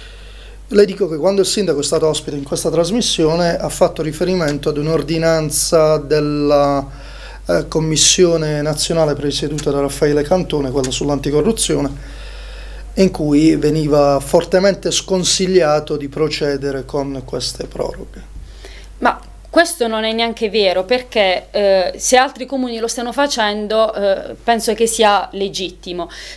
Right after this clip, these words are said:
Speaker 2: Tra l'altro la legge regionale dice che, eh, non è possibile, eh,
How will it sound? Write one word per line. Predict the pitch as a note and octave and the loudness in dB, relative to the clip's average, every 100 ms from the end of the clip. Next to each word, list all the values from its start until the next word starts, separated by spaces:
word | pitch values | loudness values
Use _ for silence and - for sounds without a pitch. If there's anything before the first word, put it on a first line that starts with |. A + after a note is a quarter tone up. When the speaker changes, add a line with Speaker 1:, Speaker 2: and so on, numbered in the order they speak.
| - | 0
Speaker 2:
Tra | D4+ | 2
l'altro | C#4+ G#3 F#3 F#3 G#3 | 4 2 0 -2 0
la | G#3 | 2
legge | B3+ C#4 A3 | 4 2 2
regionale | A3+ A#3+ C#4+ A3+ G3+ G3+ G3 | 0 0 0 2 2 0 -4
dice | A3 G3+ - F#3+ | -6 -6 -4 -4
che, | A3+ G#3 F#3 - | 2 2 2 -2
eh, | G3 | -6
non | G#3 B3 | -2 -2
è | A#3+ | 0
possibile, | A#3 A3 - C4+ E3 F#3 F3 F3 E3+ - - | 0 2 4 2 2 2 4 2 0 -10 -16
eh, | - | -2